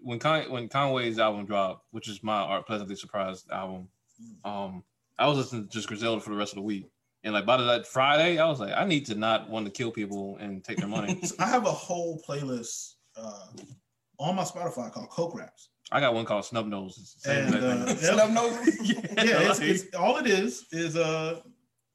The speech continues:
Speaker 1: Smart.
Speaker 2: Coke Raps.
Speaker 1: <laughs> More
Speaker 2: Like,
Speaker 1: than that.
Speaker 2: I even took a little picture from The Wire of my
Speaker 1: <laughs>
Speaker 2: of cocaine. Like, I put that picture on there. Like,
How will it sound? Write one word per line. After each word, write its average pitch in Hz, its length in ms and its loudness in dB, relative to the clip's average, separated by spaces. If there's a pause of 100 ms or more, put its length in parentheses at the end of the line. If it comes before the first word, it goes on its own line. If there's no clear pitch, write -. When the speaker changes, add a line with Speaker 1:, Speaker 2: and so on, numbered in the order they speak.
(200)
Speaker 1:
Smart. 214 400 0
Speaker 2:
Coke 233 60 0
Raps. 143 400 0
Speaker 1:
<laughs> - 0 -
More 165 140 6
Speaker 2:
Like, 160 160 4
Speaker 1:
than 143 120 0
that. 175 500 -4
Speaker 2:
I 180 140 4
even 302 260 2
took 269 180 0
a 262 60 2
little 269 240 0
picture 277 260 -4
from 262 160 -6
The 254 80 0
Wire 240 160 0 (300)
of 156 80 -4
my 175 140 2
Speaker 1:
<laughs> - 1040 -2
Speaker 2:
of 175 140 0
cocaine. 254 460 4
Like, 202 160 4
I 277 220 4
put 381 220 6
that 277 180 6
picture 339 320 0
on 254 160 -2
there. 123 220 -2
Like, 139 260 -2